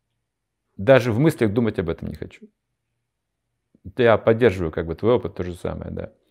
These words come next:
То есть человек становится более эгоистичный, более, м, э, как бы, ну, затуманенное сознание, то есть, ну, и более агрессивный, вспыльчивый, это факт. Это всё продукт питания, м,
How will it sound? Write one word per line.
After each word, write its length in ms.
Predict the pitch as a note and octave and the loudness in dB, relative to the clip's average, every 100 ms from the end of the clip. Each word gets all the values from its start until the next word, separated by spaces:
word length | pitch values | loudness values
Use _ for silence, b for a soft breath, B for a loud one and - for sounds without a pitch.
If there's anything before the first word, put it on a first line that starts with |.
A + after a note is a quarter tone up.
| b b b b b | b b b b b
То 100 | - | 2
есть 140 | B2 | 2
человек 160 | B2 E3+ | 6 4
становится 280 | - D3 C#3+ | 4 0 2
более 280 | C3+ E3 D3+ | 4 6 6
эгоистичный, 680 | C3 C3 - A#2+ G#2+ - G#2+ | 6 2 2 -2 -2 -2 -2
более, 400 | A2 C#3 C3 B2+ | 2 4 4 2
м, 320 | G#2+ A2 G2+ | -2 -6 -6
э, 300 | G2 F#2+ F#2 | -4 -2 -2
как 240 | F2+ G2 F2 | -2 -2 0
бы, 140 | F2+ | -2
ну, 340 | F#2 G#2 F2+ b b b b | -2 -2 -2 b b b b
затуманенное 720 | - G2 A#2+ D3+ C#3+ C#3 C3 B2 | -4 0 2 6 6 6 4 2
сознание, 840 | C3+ B2+ G2+ G#2+ A2+ A2+ G#2 G2 | 2 -2 4 6 6 4 0 -2
то 120 | F#2 B2+ | -2 -4
есть, 180 | A2 | -4
ну, 120 | C3+ D3+ | -6 -6
и 40 | |
более 280 | C3+ D#3 C#3 | 2 6 8
агрессивный, 720 | C3 B2+ A#2 - B2+ B2 A2+ | 6 4 -2 0 2 2 2
вспыльчивый, 640 | G#2 - B2+ A#2 - G#2 G2+ | -2 0 0 0 -2 0 0
это 140 | G#2 | -2
факт. 420 | - F2+ - - _ _ _ _ | 2 2 2 -8 _ _ _ _
Это 220 | G#2+ G2+ | -8 -6
всё 280 | G2 - D#3+ | -2 4 4
продукт 420 | C#3 C3 B2 C3 | 6 2 2 0
питания, 560 | - B2 G#2+ F2 C2 - _ _ _ | 0 0 2 2 -2 -10 _ _ _
м, 200 | - C#2+ | -14 -14